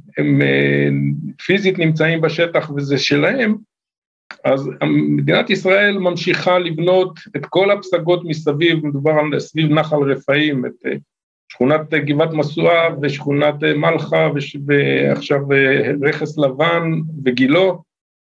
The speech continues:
אה, זה הכל, חלקים מזה נבנו על ד-, על אדמות הכפר ומסביב ל-, לאזור ש-, שאנחנו מדברים עליו.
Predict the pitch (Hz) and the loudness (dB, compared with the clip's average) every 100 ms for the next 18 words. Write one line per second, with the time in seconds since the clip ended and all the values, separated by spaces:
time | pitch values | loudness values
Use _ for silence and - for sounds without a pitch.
0 | _ 143 143 143 139 143 143 180 180 - | _ 0 0 0 0 -2 2 2 2 -2
1 | - - - 151 143 196 196 175 170 160 | -10 -16 -2 -2 2 2 2 2 0 0
2 | 151 180 160 156 165 143 143 143 160 165 | 2 2 2 0 0 0 -2 0 -2 -2
3 | 160 - 160 151 143 139 131 139 135 160 | -4 0 0 2 0 -2 -2 -4 0 2
4 | 147 139 143 135 139 131 127 139 139 135 | 2 2 2 2 2 0 2 2 0 0
5 | 143 139 131 131 139 139 127 139 127 123 | 0 2 2 0 0 -2 0 0 0 0
6 | 117 107 104 104 170 | 0 2 4 4 0